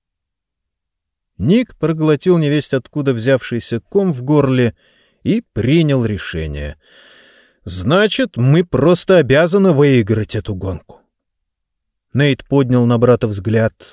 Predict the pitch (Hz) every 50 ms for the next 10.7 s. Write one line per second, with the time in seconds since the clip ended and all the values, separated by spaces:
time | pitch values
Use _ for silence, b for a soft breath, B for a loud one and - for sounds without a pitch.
0 | _ _ - 113 107 101 101 98 98 - - 104 101 98 95 95 92 87 85 80
1 | - - _ _ _ _ _ _ _ _ _ _ _ _ _ _ _ _ _ -
2 | 113 185 247 247 _ - 202 233 - - 208 247 240 - - - 180 170 143 -
3 | - 139 131 120 - - 110 107 107 117 139 139 - - - - 127 110 95 95
4 | 95 95 95 95 98 98 - - - 101 95 85 71 60 62 - - B B B
5 | B B B B B B B B - 208 262 294 269 208 - 151 143 139 131 127
6 | 135 135 131 120 - - 85 - - 90 - 123 156 190 - - 285 285 247 185
7 | 135 143 151 139 143 143 127 - - 139 123 110 107 117 113 104 92 80 - b
8 | b b b b b b b b b b _ - - - 135 156 151 180 196 190
9 | 180 190 185 175 165 - 165 - - - 143 139 - - - - 165 156 - 147
10 | 139 - 139 127 117 120 156 175 175 165 156 127 95 -